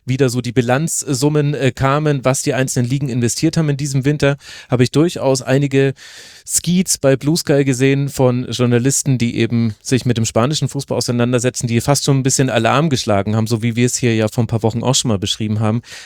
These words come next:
dass da La Liga wirklich zurückfällt, was einfach so Investitionen angeht. Aber betrifft halt Atletico nicht.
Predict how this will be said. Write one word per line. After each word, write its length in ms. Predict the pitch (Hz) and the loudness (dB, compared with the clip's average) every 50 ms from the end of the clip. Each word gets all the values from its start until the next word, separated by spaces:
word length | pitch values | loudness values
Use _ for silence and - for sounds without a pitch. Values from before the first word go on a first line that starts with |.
| - - | -4 0
dass 180 | 117 117 - | 2 2 2
da 160 | - 131 120 120 | 2 2 2 2
La 160 | 117 120 117 | 4 2 2
Liga 400 | 113 123 131 127 135 127 123 113 | 2 0 0 2 2 2 2 2
wirklich 360 | 127 - - - 131 - - | 0 -2 0 -2 -4 -2 -2
zurückfällt, 580 | - 127 107 127 151 - - - 98 95 - 107 | -2 -2 0 -2 -2 -2 -2 -2 -2 0 0 -2
was 120 | 98 - | -4 -4
einfach 220 | 107 110 - 113 | -4 -6 -4 -4
so 100 | - - | -4 -2
Investitionen 680 | 120 113 104 107 - - 117 107 - - 123 123 120 101 | -2 0 0 -2 -2 -2 -4 -4 -2 0 0 0 0 -2
angeht. 380 | 92 95 101 95 117 127 - - - - - - _ _ | -2 -4 -4 -2 -2 -4 -4 -6 -12 -20 -20 -20 _ _
Aber 180 | - 107 110 107 | -4 -2 0 0
betrifft 380 | 101 110 - - 135 - - - | 0 -2 -2 -2 -2 -2 0 -2
halt 100 | 110 - | -2 -2
Atletico 560 | 95 98 101 104 101 - 120 - - 104 95 | -4 -6 -4 -6 -4 -4 -6 -8 -6 -6 -6
nicht. 240 | 90 90 87 - | -6 -6 -8 -10